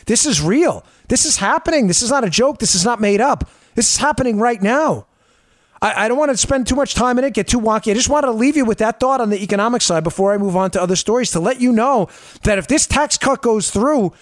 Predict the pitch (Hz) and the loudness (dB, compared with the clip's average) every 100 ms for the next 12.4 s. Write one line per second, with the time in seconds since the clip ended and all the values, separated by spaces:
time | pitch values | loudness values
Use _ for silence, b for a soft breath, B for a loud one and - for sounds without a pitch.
0 | B B 208 262 285 285 240 277 226 202 | B B -2 0 0 2 0 0 0 0
1 | 190 _ _ 175 185 254 262 - 277 254 | -2 _ _ 0 2 2 0 2 2 2
2 | 233 294 190 175 240 254 175 143 - 117 | 2 2 2 0 -2 0 -2 -4 -4 -6
3 | 90 - - _ _ _ 180 - 190 208 | -6 -12 -14 _ _ _ -4 -2 0 0
4 | 190 131 _ 156 - - 247 202 269 285 | 0 -6 _ -20 -8 -2 -2 0 0 -2
5 | - 277 294 262 - 208 262 - 262 277 | 0 0 0 0 0 2 2 0 -2 -2
6 | - 269 262 185 - 247 262 240 247 254 | 0 2 2 0 0 0 0 0 0 -2
7 | 226 214 240 254 269 208 175 B B 202 | -2 0 0 0 -2 0 0 B B -2
8 | 202 - _ 190 208 254 - 320 233 247 | -2 -6 _ -4 0 -2 2 0 2 -2
9 | 220 226 254 254 196 - b b b b | -2 0 0 0 -2 -6 b b b b
10 | b - 269 208 - 277 269 262 240 226 | b 0 0 2 0 0 2 0 0 0
11 | 208 226 262 - 277 269 214 190 220 190 | 0 0 0 0 0 0 0 0 0 0
12 | 220 277 269 | 0 0 -4